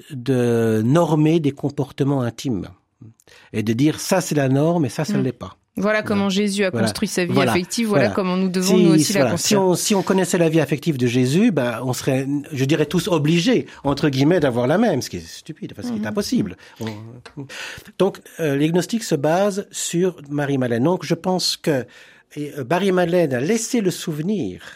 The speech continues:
Speaker 1: euh, un souvenir très positif chez toutes les personnes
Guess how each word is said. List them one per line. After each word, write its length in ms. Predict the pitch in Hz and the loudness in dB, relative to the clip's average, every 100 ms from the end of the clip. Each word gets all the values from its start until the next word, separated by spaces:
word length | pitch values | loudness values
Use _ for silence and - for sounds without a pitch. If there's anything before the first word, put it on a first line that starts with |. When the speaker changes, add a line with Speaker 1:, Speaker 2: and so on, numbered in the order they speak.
| - _ - - _ - | -20 _ -20 -20 _ -8
Speaker 1:
euh, 760 | 123 120 113 113 113 110 107 110 127 | -4 -4 -4 -4 -4 -6 -6 -10 -10
un 180 | 135 131 | -12 -10
souvenir 340 | 165 160 - | -4 -2 -2
très 240 | - 220 | -2 -2
positif 800 | 220 202 170 170 - 214 220 - - | 0 -2 -2 -4 -4 -8 -8 -14 -18
chez 600 | - - - 185 190 185 - _ | -10 -8 -2 0 0 -2 -8 _
toutes 320 | 202 190 - | -6 -6 -6
les 140 | 165 151 | -4 -2
personnes 760 | - 165 - - 170 175 190 | -2 -4 -4 0 2 2 -2